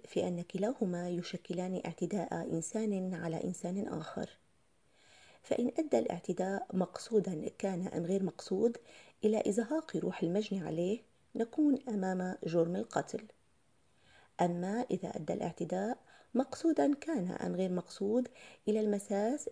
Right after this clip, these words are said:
بسلامة المجني عليه الجسدية، نكون أمام جرم الإيذاء. ويشترك الإيذاء مع القتل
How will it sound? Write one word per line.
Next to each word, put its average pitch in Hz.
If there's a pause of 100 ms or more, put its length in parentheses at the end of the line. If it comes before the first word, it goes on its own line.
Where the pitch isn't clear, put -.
بسلامة 175
المجني 202
عليه 175
الجسدية، 180 (280)
نكون 202 (100)
أمام 175 (100)
جرم 165
الإيذاء. - (2000)
ويشترك 254
الإيذاء 190
مع 185
القتل 226